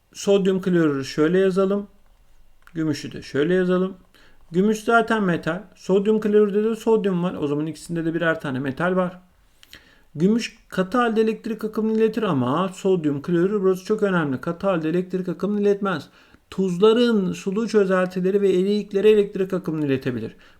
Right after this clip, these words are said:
Bu yüzden ikinci öncül yanlış. Şekil verilebilme. Tuza şekil veremeyiz.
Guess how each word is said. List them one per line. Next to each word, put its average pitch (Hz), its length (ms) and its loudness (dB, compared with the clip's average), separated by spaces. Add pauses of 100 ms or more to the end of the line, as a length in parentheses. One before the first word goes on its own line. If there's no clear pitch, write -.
Bu 160 60 -4
yüzden 151 220 0
ikinci 160 320 -2
öncül 170 340 2
yanlış. 143 460 -4 (800)
Şekil 220 460 0
verilebilme. 214 720 6 (140)
Tuza 214 320 2
şekil 190 500 -4
veremeyiz. 151 680 2